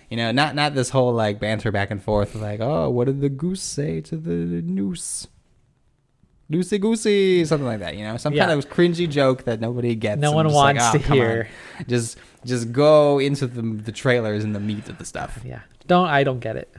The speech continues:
Speaker 1: Yeah. So I think I, I didn't make it through the entire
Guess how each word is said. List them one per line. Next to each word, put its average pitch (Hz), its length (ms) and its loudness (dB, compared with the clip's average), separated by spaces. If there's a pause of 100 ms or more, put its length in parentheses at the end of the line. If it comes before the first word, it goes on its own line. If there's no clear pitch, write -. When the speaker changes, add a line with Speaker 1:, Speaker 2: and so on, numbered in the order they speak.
Speaker 1:
Yeah. - 200 -8 (140)
So - 100 -2
I 110 40 2
think 135 160 -2
I, 120 220 2 (220)
I 123 140 -2
didn't 139 260 0
make 123 200 -4
it - 160 -8
through 110 180 -4
the 110 120 -6
entire 98 680 -4